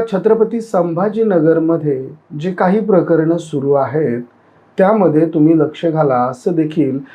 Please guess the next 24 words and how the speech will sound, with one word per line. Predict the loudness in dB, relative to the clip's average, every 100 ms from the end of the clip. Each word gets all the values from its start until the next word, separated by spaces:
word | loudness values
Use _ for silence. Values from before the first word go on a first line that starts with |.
| -6
रमेश | 0 4 4 2 0
पाटील | 0 0 -2 -4 -8 _ -4
हे | 0 2
रवींद्र | 0 0 0 0
धंगेकरांना | 0 -2 -2 -2 -4 -6 -8
म्हणताना | -8 -8 -8 -8 -4
आपल्याला | -6 -4 -4 -2
या | -4
ठिकाणी | -6 -8 -6 -4
आढळून | -4 -4 -8 -8
आलं. | -8 -10 -16 _ _ _ _ -20 -6
शिवाय, | 2 4 4 2 -6 _ _ _ _
"भाऊ, | 2 4 4 2 -4
मी | -4 -4
तुमचा | -4 -6 -4 -4 -2 0
लहाना | 0 0 0 -2
भाऊ | 0 2 4
आहे | 2 2 -2 -2 -10 _
आणि | -8 -4
मला | -2 0 -2
तुमचं | -2 -6 -6 -6
काम | -4 -4 -4
प्रचंड | -4 -6 -4 -4 0
आवडतं," | 2 2 2 0 0 -2 -4